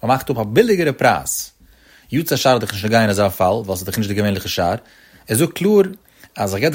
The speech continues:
א ביליגערע פרייז, און דאס קומט אויס, ווייל יענער גייט די געלט יעצט.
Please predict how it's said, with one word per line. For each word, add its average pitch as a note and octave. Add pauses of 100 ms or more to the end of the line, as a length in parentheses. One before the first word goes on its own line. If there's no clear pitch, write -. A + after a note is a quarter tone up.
א -
ביליגערע B2
פרייז, D#3+
און B2+
דאס B2
קומט C3+
אויס, C3
ווייל B2
יענער A#2
גייט A2
די G#2
געלט G2
יעצט. -